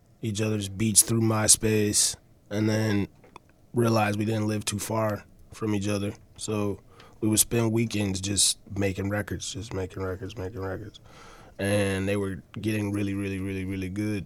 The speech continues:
And we would post them up on our MySpace, and then all the D J homies, like Flosstradamus or A Track or Diplo, they were reposting it on their page.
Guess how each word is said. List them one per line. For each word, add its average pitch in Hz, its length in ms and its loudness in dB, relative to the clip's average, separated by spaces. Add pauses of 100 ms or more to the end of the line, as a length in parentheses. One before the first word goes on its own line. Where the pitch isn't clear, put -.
(560)
And 101 500 0
we 101 100 0
would 104 140 -2
post - 340 0
them 104 120 2
up 98 160 -2
on 101 60 0
our 98 100 0
MySpace, 101 680 -2
and 95 100 -4
then 95 360 -4 (960)
all 101 180 6
the 104 80 2
D 104 240 4
J 98 220 2
homies, 98 560 0 (340)
like 92 480 -4 (720)
Flosstradamus 104 1200 0
or 95 240 -2
A 101 160 2
Track 95 500 -2
or 101 60 -6
Diplo, 98 500 -2
they 98 120 0
were 104 140 -2 (420)
reposting 107 600 2
it 101 80 -2
on 98 120 -4
their 107 140 0
page. 98 440 -4